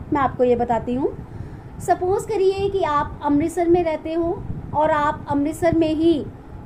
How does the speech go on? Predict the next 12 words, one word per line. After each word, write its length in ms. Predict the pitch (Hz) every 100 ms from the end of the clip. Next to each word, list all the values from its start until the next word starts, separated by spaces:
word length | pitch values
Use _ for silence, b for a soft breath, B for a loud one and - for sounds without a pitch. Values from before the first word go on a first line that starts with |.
| 302
पंजाब 480 | 294 294 269 302 -
के 80 | 349
निवासी 380 | 311 285 302
हो, 240 | 311 339 466
I 20 | 262
mean 240 | 262 262
to 60 | 285
say 200 | 330 -
state 240 | 277 269
आपकी 240 | 285 -
पंजाब 440 | 285 285 254 247 247
है, 220 | 269 403